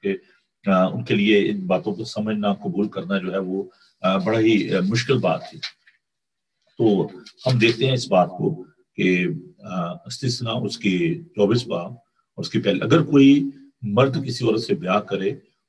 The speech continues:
और पीछे में कोई ऐसी बेहुदा बात पाए जिससे उस औरत की तरफ उसके अल-, अल्तफात ना रहे, तो वो उसका तलाकनामा लिखकर उसके हवाले करे, उसे अप-, अपने घर से निकाल दे। तो आगे चलकर और जब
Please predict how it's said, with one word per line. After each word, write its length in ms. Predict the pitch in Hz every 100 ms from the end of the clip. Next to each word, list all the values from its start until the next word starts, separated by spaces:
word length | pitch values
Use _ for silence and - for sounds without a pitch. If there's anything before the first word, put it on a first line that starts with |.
| _
और 220 | - 127
पीछे 280 | 113 107 135
में 160 | 123 120
कोई 220 | 110 104
ऐसी 380 | - 92 - 127
बेहुदा 360 | 101 90 92
बात 260 | 107 90 87
पाए 220 | - 95
जिससे 300 | 90 98 -
उस 160 | 80 -
औरत 260 | 92 98 -
की 80 |
तरफ 140 | - 123
उसके 440 | - - 135 196 - _ _ _
अल-, 160 | 104 101 - - _
अल्तफात 720 | 101 - 98 - 98 104 - -
ना 180 | 98 101
रहे, 260 | 104 87 - - _ _ _ _
तो 80 | 101
वो 300 | 104 113 117
उसका 340 | - 107 95 - - _ _ _
तलाकनामा 540 | 104 104 104 107 101 95
लिखकर 240 | 95 -
उसके 220 | 98 -
हवाले 320 | 92 80 87 101
करे, 220 | - -
उसे 240 | 98 104
अप-, 180 | 87 -
अपने 260 | 101 98 98
घर 200 | 90 -
से 240 | - 131 - _ -
निकाल 280 | 80 80 76 -
दे। 60 | - _ _ _ _ _ _ _ _ _ _ _ _ _ _ _ _ _
तो 320 | 156 151 143 131
आगे 220 | 120 151
चलकर 260 | 139 135
और 160 | 131 123
जब 380 | 123 139 131